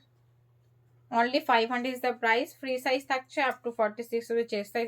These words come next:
এক্সটেন্ড হবে and ওয়েস্ট হবে হচ্ছে up to forty। প্রাইস থাকছে ফাইভ হান্ড্রেড। যদি কোনো কিছু পছন্দ হয় স্ক্রিনশট নিয়ে WhatsApp-এ বুক করতে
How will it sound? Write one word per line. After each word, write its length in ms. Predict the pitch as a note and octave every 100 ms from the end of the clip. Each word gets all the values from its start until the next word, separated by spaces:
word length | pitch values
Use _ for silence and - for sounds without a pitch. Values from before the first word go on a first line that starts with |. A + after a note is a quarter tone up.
| G3+
এক্সটেন্ড 300 | - B3 B3 B3+
হবে 180 | B3+ G4 - - _ - G#3+
and 100 | G#3+ G#3+
ওয়েস্ট 280 | B3+ C#4+ -
হবে 180 | C#4 C4+ C#4+
হচ্ছে 200 | C4+ C#4+ G#3
up 80 | -
to 60 | B3 A3+
forty। 320 | G#3 - D4+ -
প্রাইস 220 | G3+ G3 -
থাকছে 240 | G3+ - D#4+ -
ফাইভ 180 | F#3+ -
হান্ড্রেড। 260 | F3+ - - _ _ _ _ _ _ _ _ _ _ - - - _ _ _ _ C#4+
যদি 160 | C#4+ D#4+
কোনো 120 | D#4 D#4
কিছু 140 | D#4+ F4 C#4
পছন্দ 320 | B3 D4 C#4+ D4
হয় 140 | D#4 E4
স্ক্রিনশট 400 | D4 C4+ D4 D4
নিয়ে 120 | C#4+ B3+
WhatsApp-এ 340 | A3 B3+ B3+ A#3
বুক 120 | A#3 -
করতে 220 | B3+ B3+